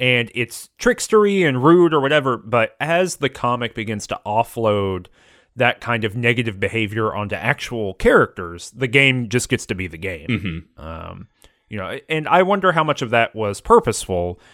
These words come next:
Speaker 1: and how much of that was like, this is a drop thread for so long.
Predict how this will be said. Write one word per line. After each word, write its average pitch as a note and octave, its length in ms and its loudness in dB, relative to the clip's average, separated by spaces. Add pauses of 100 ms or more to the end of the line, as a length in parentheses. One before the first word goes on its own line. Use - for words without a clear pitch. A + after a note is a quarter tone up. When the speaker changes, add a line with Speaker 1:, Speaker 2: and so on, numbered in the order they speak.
(100)
Speaker 1:
and C3 100 -6
how D3+ 80 2
much D3 240 2
of G#2+ 80 -4
that G#2+ 240 -2
was G#2 140 -10
like, F2+ 400 -8 (640)
this D3+ 200 0
is C#3+ 120 -2
a D3 100 2
drop B2 460 2
thread A2+ 400 2
for G#2+ 160 -6
so A#2 320 -2
long. F#2+ 720 -2